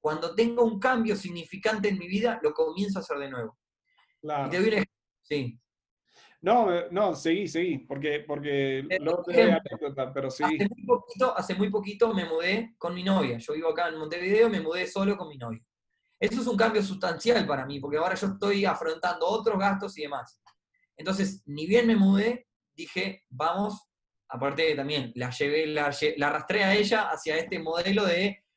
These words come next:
Speaker 2: Te iba a
Speaker 1: comenzar.
Speaker 2: preguntar, ¿y ella cómo, qué le pareció?
Speaker 1: Ah, yo soy, bueno, nada, yo soy el que me, se encarga de eso en, en, en la casa, y bueno, de alguna forma dije, "Tenemos que registrar todos los gastos, todas las cuentas de la casa, para ver un poco dónde estamos parados", ¿no? Porque por más que los ingresos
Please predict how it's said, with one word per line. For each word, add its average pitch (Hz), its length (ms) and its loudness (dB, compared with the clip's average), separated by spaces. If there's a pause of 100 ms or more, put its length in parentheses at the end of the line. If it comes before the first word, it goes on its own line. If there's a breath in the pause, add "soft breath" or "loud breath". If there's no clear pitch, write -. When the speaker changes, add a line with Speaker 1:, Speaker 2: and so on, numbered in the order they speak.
Speaker 2:
Te 156 120 -4
iba 165 120 4
a - 20 4
Speaker 1:
comenzar. 175 380 0
Speaker 2:
preguntar, 208 320 2
¿y 160 160 4
ella 202 340 0
cómo, 160 640 -2
qué 165 100 -4
le 160 100 -2
pareció? 147 500 -2
Speaker 1:
Ah, 180 160 4 (120)
yo 208 60 -2
soy, 220 120 4 (180)
bueno, 139 160 -4
nada, 156 240 2
yo 233 80 4
soy 233 240 4
el 190 40 -2
que 208 100 0
me, 165 160 -4
se 175 120 -6
encarga 175 320 0
de 165 100 -2
eso 185 280 -6
en, 139 220 -14
en, 135 180 -20
en 139 120 -10
la 147 100 -4
casa, 170 340 -2 (240)
y 151 260 -4
bueno, 151 200 -2
de 139 80 -2
alguna 190 200 2
forma 226 560 2 (160)
dije, - 400 -6
"Tenemos 226 480 2
que 226 440 2
registrar 190 640 -4
todos 160 140 -6
los 156 100 2
gastos, 175 340 -2
todas 180 160 -4
las 151 160 -8
cuentas 190 260 -2
de 151 80 -2
la 139 120 -2
casa, 214 420 0 (180)
para 151 260 2
ver 196 140 4
un 202 80 2
poco 226 220 2
dónde 254 200 4
estamos 196 220 2
parados", 139 400 0
¿no? 175 200 -6
Porque 147 420 0 (180)
por 143 140 -8
más 196 140 -4
que 208 120 2
los 196 200 -2
ingresos 190 580 0